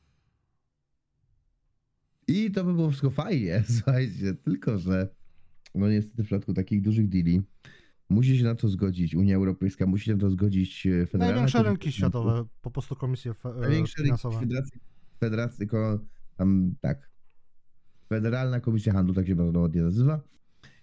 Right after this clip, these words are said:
Speaker 1: I też, y, i też ludzie, którzy są, i też oczywiście Wielka Brytania. I oczywiście Wielka Brytania
Speaker 2: Ze swoim C M A.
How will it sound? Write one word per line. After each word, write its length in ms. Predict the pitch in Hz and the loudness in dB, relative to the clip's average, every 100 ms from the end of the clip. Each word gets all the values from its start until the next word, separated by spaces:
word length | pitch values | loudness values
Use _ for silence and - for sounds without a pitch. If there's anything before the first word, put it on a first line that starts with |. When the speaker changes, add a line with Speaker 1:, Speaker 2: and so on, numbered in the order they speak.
| - | -2
Speaker 1:
I 200 | 123 139 | 0 0
też, 340 | 135 117 - | -2 -4 -4
y, 320 | 104 98 95 95 - _ _ _ _ _ _ _ _ - - | -2 0 0 -2 -8 _ _ _ _ _ _ _ _ -16 -4
i 180 | 104 104 | -2 0
też 260 | 98 90 | -2 -2
ludzie, 380 | 95 92 101 101 | 0 2 2 0
którzy 300 | 95 95 90 | -2 -4 -2
są, 120 | 98 | -2
i 120 | 101 113 | 0 0
też 160 | 110 | -2
oczywiście 340 | 107 104 107 101 | -2 -2 0 2
Wielka 260 | 98 104 | 2 0
Brytania. 560 | 101 107 120 101 82 76 _ _ _ _ _ _ _ | -2 -2 -2 -2 -4 -6 _ _ _ _ _ _ _
I 80 | - | -2
oczywiście 380 | 95 104 104 113 | 0 -2 0 0
Wielka 300 | 107 110 117 | 0 0 0
Brytania 600 | 104 107 110 110 120 151 139 - | 0 -2 -2 -2 -2 -4 -6 -18
Speaker 2:
Ze 120 | 117 | -18
swoim 300 | - 120 113 | -12 -8 -8
C 240 | - 117 113 | -6 -4 -4
M 100 | 107 | -4
A. 120 | 110 | -8